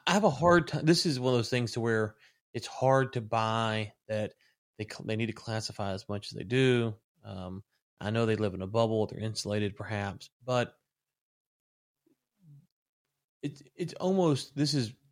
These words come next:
it goes to this motivation thing, but it's almost to the point where it's like, God, do you, do you not realize how people outside of D C might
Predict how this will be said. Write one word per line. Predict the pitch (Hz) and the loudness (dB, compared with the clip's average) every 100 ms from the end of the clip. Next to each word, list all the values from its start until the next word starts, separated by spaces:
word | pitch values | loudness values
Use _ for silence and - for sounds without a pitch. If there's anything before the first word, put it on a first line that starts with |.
| _ _ | _ _
it | 127 | -2
goes | 123 | -2
to | 107 | -2
this | 107 | -6
motivation | 110 107 107 | -4 -2 -2
thing, | 104 104 | -4 -6
but | 117 | -8
it's | - | -10
almost | - 151 160 135 | -2 2 4 2
to | 117 | -2
the | |
point | 117 120 | -6 -4
where | 107 | -4
it's | |
like, | - - | -8 -12
God, | - 127 - - _ _ _ _ _ _ | -10 -10 -12 -18 _ _ _ _ _ _
do | 123 | -6
you, | 127 135 | 0 0
do | 135 123 131 | 0 -4 -2
you | 131 131 | 0 0
not | 120 120 139 127 | 0 2 2 0
realize | - 104 117 123 120 113 101 | -4 -6 0 2 2 0 -2
how | - 117 117 117 | -6 -6 -4 -6
people | - 123 107 98 | -6 -8 -6 -8
outside | 117 117 - - 110 110 | -8 -10 -10 -8 -6 -6
of | 104 | -6
D | 104 | -6
C | 104 - 110 95 87 _ _ _ _ - | -6 -6 -4 -4 -6 _ _ _ _ -10
might | 143 170 | -6 -6